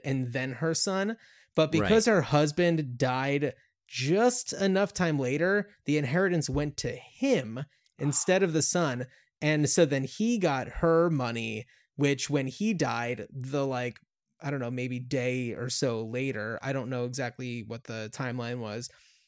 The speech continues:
Speaker 1: you know, the inheritance all went to his children. And, you know, they had children from different marriages. So instead of it going to her son, so it is believed, this is not, you know, proven.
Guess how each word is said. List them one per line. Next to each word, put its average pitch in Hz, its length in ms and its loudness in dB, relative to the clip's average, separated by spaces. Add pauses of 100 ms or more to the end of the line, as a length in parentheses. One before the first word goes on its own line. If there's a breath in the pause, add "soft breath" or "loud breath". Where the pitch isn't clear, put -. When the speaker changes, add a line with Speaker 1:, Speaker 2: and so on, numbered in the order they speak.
(220 soft breath)
Speaker 1:
you 147 100 2
know, 127 320 0
the 135 260 2
inheritance 135 540 -2 (200)
all 139 240 4
went 127 280 -4
to 113 360 -4
his 208 560 2 (580)
children. 120 600 -2 (120)
And, 135 380 -2
you 156 100 -2
know, 143 100 0
they 143 180 0
had 131 240 -4
children 127 340 -2
from 123 380 -8 (120)
different 120 400 -6
marriages. 117 540 -6
So 123 380 -2 (440 soft breath)
instead 147 380 2
of 151 80 2
it 143 80 4
going 139 180 2
to 131 60 0
her 123 100 0
son, 143 280 0
so 160 400 6 (220 loud breath)
it 175 140 8
is 185 260 4
believed, 170 800 4 (580)
this 143 160 -2
is 143 140 2
not, 147 380 2 (180)
you 143 160 2
know, 135 140 0
proven. 175 640 4